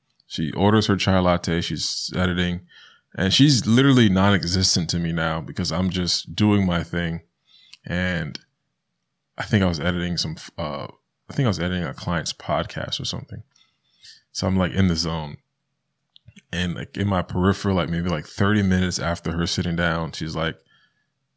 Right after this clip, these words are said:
like, I'm, like, seeing a hand waving. I'm like, "Is this a demon? Are these the ghosts that people keep talking about?" <gasps> But no, it's just her, just s-,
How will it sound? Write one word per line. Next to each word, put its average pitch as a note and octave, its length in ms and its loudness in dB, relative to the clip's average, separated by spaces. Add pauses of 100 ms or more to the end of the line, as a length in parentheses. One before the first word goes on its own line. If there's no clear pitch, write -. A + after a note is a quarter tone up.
(100)
like, - 160 -12
I'm, D#2 220 -8
like, C2 160 -12
seeing D#2+ 300 -4
a - 20 -8
hand D#2+ 320 -4
waving. C#2+ 400 -8
I'm E2+ 120 -6
like, D#2+ 280 -8
"Is F2+ 120 -2
this - 160 2
a G#2+ 40 2
demon? C3 460 6 (400)
Are G2 100 0
these B2+ 180 6
the A2+ 60 4
ghosts A2+ 380 4
that A2 180 0
people A#2+ 240 -2
keep A2+ 180 -6
talking A#2+ 280 -2
about?" B2+ 360 -4
<gasps> F3+ 320 -4 (380)
But - 120 -4
no, A2+ 160 4
it's F#2+ 100 0
just F#2 200 -2
her, F2+ 420 0
just - 220 -2
s-, E2 60 -6